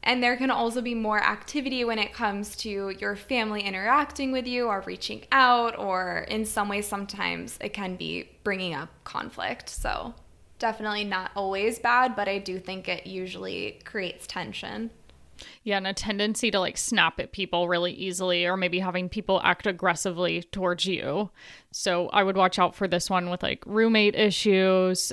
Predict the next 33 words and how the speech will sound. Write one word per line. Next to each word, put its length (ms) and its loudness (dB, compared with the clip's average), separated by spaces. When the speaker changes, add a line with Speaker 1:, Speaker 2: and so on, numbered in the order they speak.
Speaker 2:
family 460 0
issues, 640 0
or 500 2
maybe 440 0
not 360 2
family 400 0
stuff 240 0
in 120 -4
general, 360 -2
just 340 -6
your 160 0
interactions 640 0
with 280 -6
people 340 -6
in 140 -4
your 120 -4
everyday 360 -2
life. 360 -4
Speaker 1:
Yeah, 300 0
more 300 2
reactive, 800 2
definitely. 760 -6
Speaker 2:
Mm-hmm. 320 2
Speaker 1:
And 140 0
also, 400 0
too, 260 -2
with 200 -2
that, 380 6
I 100 2
noticed 540 0
that 180 2
when 180 -4
the 220 -6